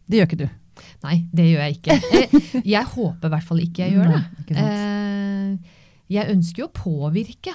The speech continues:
Speaker 2: på en eller annen måte,
Speaker 1: Mm.
Speaker 2: eh, men jeg håper ikke jeg gjør det på, eh, ubehagelige måter eller noe som vedkommende selv ikke vil være med på.
Speaker 1: Mm.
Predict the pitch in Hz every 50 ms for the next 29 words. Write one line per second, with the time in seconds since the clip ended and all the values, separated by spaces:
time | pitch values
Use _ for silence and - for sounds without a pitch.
0 | - - 233 233 214 214 220 220 220 214 185 170 - 277 269 - - 220 214 202
1 | 190 175 180 208 220 220 214 214 208 208 208 202 208 202 196 196 196 202 202 196
2 | 202 208 208 208 208 208 220 165 170 - 196 220 196 170 - 175 180 180 185 185
3 | 190 190 190 196 202 196 175 165 151 147 156 151 170 175 175 180 175 175 170 170
4 | - 185 175 175 180 180 180 180 180 180 185 180 180 180 180 185 - - 196 190
5 | 165 160 170 160 151 147 156 156 165 170 180 180 165 156 170 170 - - 190 190
6 | 185 170 165 160 165 170 165 165 165 165 165 165 156 156 160 165 - 165 160 143
7 | 143 147 - - 160 156 151 165 170 170 71 71 170 170 - 151 156 151 156 160
8 | 160 156 165 165 - - - 185 190 175 - - _ - - 151 143 131 147 143